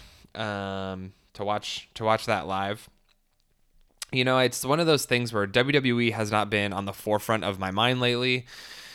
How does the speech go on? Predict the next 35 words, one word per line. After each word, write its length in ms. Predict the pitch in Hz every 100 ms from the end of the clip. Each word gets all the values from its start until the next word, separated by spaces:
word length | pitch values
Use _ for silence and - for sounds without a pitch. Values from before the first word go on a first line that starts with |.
| - - - - _ _ _ -
Um, 300 | 117 107 101
so 220 | 120 113
I'm 140 | 113
not 240 | 123 139 -
as 180 | 123 113
excited 440 | - 117 151 185
about 220 | 175 165
this 120 | -
show 200 | - 180
as 120 | 170 139
I 80 |
would 360 | 131 147 156 147 - - -
be 220 | 156 156 156
for 160 | -
going 240 | 147 147 147
to 140 | 151
an 60 | 151
event. 360 | 139 151 -
However, 500 | - 202 165 101 98 -
I, 100 | 104 82 107 -
I 120 | 151
do 160 | 156
think 220 | 185 170 147
it 100 | 135
could 160 | 127
surprise 720 | - 117 113 110 107 - - - _ _ -
everyone, 460 | 113 110 107 107
including 320 | 110 120 110
myself, 440 | 101 98 101 98 -
and, 140 | 95
and 180 | 90 101
be 180 | 101 98
a 60 |
solid 360 | 95 107 98 98
show. 320 | 135 135 139